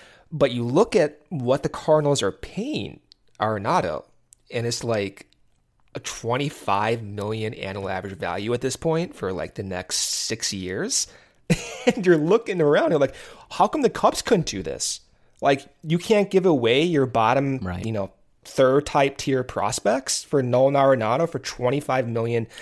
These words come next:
Speaker 2: Well,
Speaker 1: at
Speaker 2: we
Speaker 1: an
Speaker 2: know why
Speaker 1: annual
Speaker 2: they're not
Speaker 1: average
Speaker 2: doing
Speaker 1: rate.
Speaker 2: it, but yeah.
Speaker 1: I, I know, but it's, it's just so disturbing,
Speaker 2: This
Speaker 1: dude.
Speaker 2: is,
Speaker 1: Ah, it's
Speaker 2: well,
Speaker 1: just
Speaker 2: and this is one of those things, you know, and not to turn this into a, you know, conversation about the, the money and the ownership, but just, uh,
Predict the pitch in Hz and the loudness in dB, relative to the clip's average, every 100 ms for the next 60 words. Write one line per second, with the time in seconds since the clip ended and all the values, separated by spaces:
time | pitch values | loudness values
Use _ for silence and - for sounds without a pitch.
0 | - 117 107 107 107 110 131 123 123 135 | 0 4 4 4 2 2 4 2 2 0
1 | 110 104 226 - - - - - - - | -2 -2 -4 -6 -10 -12 -16 -16 -16 -16
2 | - _ - 135 139 135 156 147 151 214 | -18 _ -4 2 2 2 2 4 4 4
3 | 262 104 90 131 143 - 185 - 175 - | 4 2 2 0 -2 -2 0 0 -2 -4
4 | - 156 165 175 131 - - - 131 196 | -2 0 0 0 2 2 2 0 -4 -4
5 | 202 - - 143 - 151 135 135 - 135 | -4 -8 0 0 2 0 0 -2 -2 2
6 | 135 131 175 - 127 117 110 98 92 - | 2 2 -4 -6 -6 -2 -2 -2 -4 -4
7 | 104 90 95 104 95 104 107 110 - 101 | -6 -6 -4 -4 -2 -4 -4 -6 -6 -4
8 | 92 90 92 87 - 85 78 78 73 73 | -4 -6 -8 -8 -8 -10 -8 -8 -8 -12
9 | - _ 90 78 92 85 78 82 82 87 | -16 _ -14 -10 -8 -8 -8 -10 -10 -10
10 | 78 - 50 - _ 90 92 87 87 87 | -10 -10 -10 -12 _ -8 -8 -6 -6 -6
11 | 82 80 78 78 82 85 - 90 - 98 | -8 -10 -10 -8 -8 -10 -10 -8 -6 -2
12 | 127 - 107 95 | -2 0 0 0